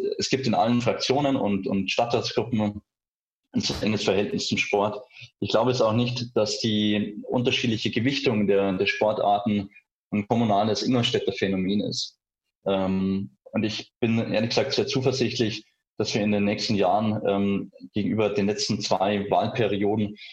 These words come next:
ein deutlich besseres Verhältnis zwischen Stadtverwaltung, Politik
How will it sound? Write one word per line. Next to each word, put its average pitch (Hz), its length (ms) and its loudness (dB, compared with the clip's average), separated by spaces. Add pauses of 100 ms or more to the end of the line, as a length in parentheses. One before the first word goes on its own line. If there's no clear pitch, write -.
(140)
ein 98 160 -2
deutlich 104 320 0
besseres 104 400 0
Verhältnis 104 540 0
zwischen 101 680 0
Stadtverwaltung, 104 920 0
Politik 117 500 -2